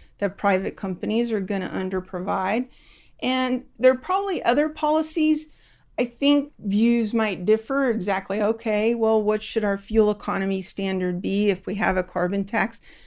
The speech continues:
I think let's get it going. I mean, the sooner we can get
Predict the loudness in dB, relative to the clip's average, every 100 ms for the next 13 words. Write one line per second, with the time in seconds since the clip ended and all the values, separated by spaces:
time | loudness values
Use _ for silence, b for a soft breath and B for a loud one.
0 | b b -8 -2 0 0 -2 _ -12 -2
1 | -2 -2 -6 -8 -4 0 0 0 -2 0
2 | 4 6 4 2 -2 0 -2 -4 0 0
3 | -2 -8 0 2 4 2 2 0 -2 -2
4 | -2 0 2 2 0